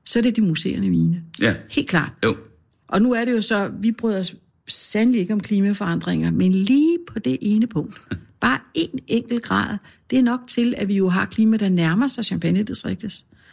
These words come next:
Speaker 1: Så vi har ret gode, og vi har jo allerede fået det første vin-,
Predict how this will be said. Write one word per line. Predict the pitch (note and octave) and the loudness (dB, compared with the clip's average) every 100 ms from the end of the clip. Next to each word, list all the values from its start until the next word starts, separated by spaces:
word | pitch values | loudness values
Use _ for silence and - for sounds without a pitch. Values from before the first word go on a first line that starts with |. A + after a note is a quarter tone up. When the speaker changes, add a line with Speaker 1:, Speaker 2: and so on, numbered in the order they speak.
| - - - | -20 -20 -10
Speaker 1:
Så | - G3+ F3 E3 | -2 2 2 2
vi | F3 | 2
har | E3 C#3 F3 | 2 2 -2
ret | - | -2
gode, | - G#3 G#3+ A#3 A#3 | -2 2 2 2 -2
og | D3 | -2
vi | F#3 | 0
har | F3 | 0
jo | |
allerede | E3 G3 A3+ F#3 | 2 0 0 -2
fået | F#3+ F#3 | 0 -2
det | F#3 | -2
første | F#3 G3 G3 | -4 -4 0
vin-, | F#3 G3+ A3+ | 2 2 0